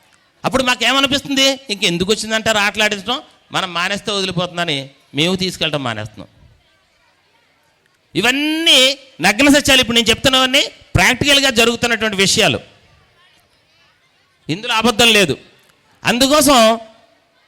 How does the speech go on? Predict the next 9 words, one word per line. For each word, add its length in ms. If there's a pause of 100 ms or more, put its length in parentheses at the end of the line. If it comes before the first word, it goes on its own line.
(360)
వీటిలన్నిటికీ 540
ముఖ్యమైన 360
కారణం 480 (480)
చక్కటి 360
హెల్త్. 320 (1500)
మీకు 540 (1800)
మీ 100
పిల్లాడికి 720 (380)
మధ్యలో 520